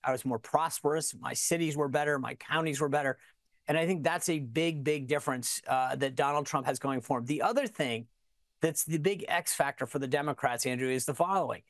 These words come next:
We had a poll come out this weekend by A B C News where only twenty-eight percent of Americans said that they thought that Joe Biden had the mental prowess to be president, right? They don't believe, and, and the problem with that is that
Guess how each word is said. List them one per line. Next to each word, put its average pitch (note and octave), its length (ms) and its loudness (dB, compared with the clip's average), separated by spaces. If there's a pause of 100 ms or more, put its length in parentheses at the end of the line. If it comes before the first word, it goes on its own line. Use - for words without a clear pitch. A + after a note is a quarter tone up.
(300)
We D#3+ 160 4
had G3 160 2
a E3 40 2
poll F3 280 2
come E3 160 0
out D3+ 160 2
this D3+ 180 -2
weekend D3 320 0
by C3 80 2
A C#3 160 2
B D3 140 -2
C C#3+ 240 0
News B2+ 400 2 (340)
where D3+ 140 2
only F3 240 2
twenty-eight F#3 580 2
percent D#3 400 0
of C#3 100 0
Americans B2+ 760 -2 (320)
said - 180 0
that D3 140 2
they D#3 160 2
thought D3+ 240 0
that C3+ 140 0
Joe D3+ 280 0
Biden C#3 400 0
had C3+ 260 -2
the B2 120 0
mental C#3 420 0
prowess C3 680 0
to C3 100 -6
be B2+ 100 -2
president, A#2 480 -2 (340)
right? C#3 220 0 (240)
They E3 160 4
don't G3+ 220 0
believe, E3 480 2
and, E3 180 0
and E3 300 0
the D#3+ 80 6
problem G3+ 340 2
with F#3 160 0
that F#3 320 2
is D3 140 -2
that D#3+ 180 0